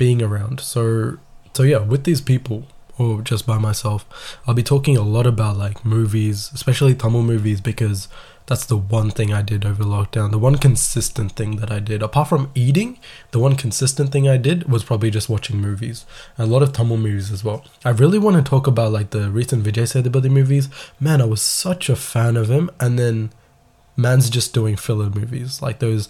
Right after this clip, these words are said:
mokka movies that people do after they give, like, a good hit. For example, Dhanush did what? He did, uh, Asuran, and then, which was, it's still getting, like, national awards. And then he went and did Pattasu. So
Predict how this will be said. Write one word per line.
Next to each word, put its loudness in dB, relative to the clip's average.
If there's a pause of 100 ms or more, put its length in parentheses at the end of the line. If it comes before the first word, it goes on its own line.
(260)
mokka 2
movies 2
that -4 (720)
people 6
do 0
after 0
they 0
give, 0
like, -4
a 0
good -2 (100)
hit. -4 (280)
For 0
example, 0
Dhanush 0
did 0
what? -4 (180)
He -4
did, 0
uh, -2
Asuran, 2 (220)
and 0
then, 0 (220)
which 0
was, 0
it's 0
still 4
getting, 2
like, 0
national 0
awards. 2 (540)
And 4
then 4
he 6
went 4
and 6
did 2
Pattasu. -4 (380)
So 2